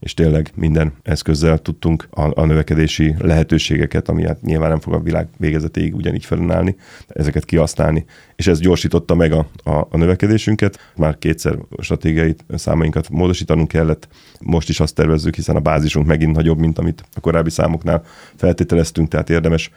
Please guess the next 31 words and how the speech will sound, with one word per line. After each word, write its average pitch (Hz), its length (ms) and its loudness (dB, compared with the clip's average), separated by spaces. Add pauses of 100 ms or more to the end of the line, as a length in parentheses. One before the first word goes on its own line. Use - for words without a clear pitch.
(160)
újra 90 220 2
gondolni, 87 360 2
hogy 82 100 2
merre 85 200 2
van 85 180 2
a, 82 100 2 (340)
az 98 140 -2
előre 87 320 4
egy, 82 200 0
egy 82 220 0
más 87 260 0
időtávon, 87 680 0 (1080)
ez 107 180 0
természetesen 104 580 2
azt 87 160 2
is 90 120 -4
jelenti, 90 400 2 (140)
ez 85 160 -2
a 85 40 2
gyorsabb 82 480 0
növekedés, 82 520 0
mint 76 160 -8
amit 80 200 -8
mi 87 280 0
is 82 100 0
terveztünk, 82 500 2
hogy, 82 200 0 (340)
hogy 80 160 -2
bizonyos 85 340 2
fejlesztéseket 85 760 2
belső, 82 540 2